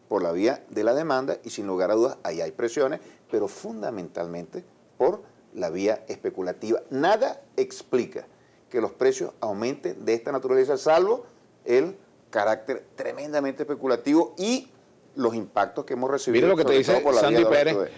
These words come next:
Speaker 2: Sandy Pérez, trece en Instagram, dice, "Al señor le parece un
Speaker 1: Instagram,
Speaker 2: exabrupto".
Speaker 1: ahora tienes
Speaker 2: Dice,
Speaker 1: Instagram.
Speaker 2: claro, también.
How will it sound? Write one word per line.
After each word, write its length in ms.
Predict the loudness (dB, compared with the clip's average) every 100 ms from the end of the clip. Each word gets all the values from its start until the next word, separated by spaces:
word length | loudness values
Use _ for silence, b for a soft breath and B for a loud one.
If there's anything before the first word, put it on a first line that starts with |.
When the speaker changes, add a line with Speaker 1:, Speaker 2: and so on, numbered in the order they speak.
| -12
Speaker 2:
Sandy 260 | -2 2 4
Pérez, 340 | 4 4 2 -4
trece 340 | 2 4 4 2 2
en 100 | 2
Instagram, 360 | 2 2 2
dice, 220 | 2 2
"Al 100 | 2
señor 240 | 2 2 2
le 80 | 4
parece 220 | 2 2
un 80 | 2
Speaker 1:
Instagram, 260 | 4 4
Speaker 2:
exabrupto". 300 | 4 2 4
Speaker 1:
ahora 180 | 4 6
tienes 200 | 4 4
Speaker 2:
Dice, 120 | 4
Speaker 1:
Instagram. 300 | 4 2 2
Speaker 2:
claro, 200 | 2 2
también. 360 | 2 2 0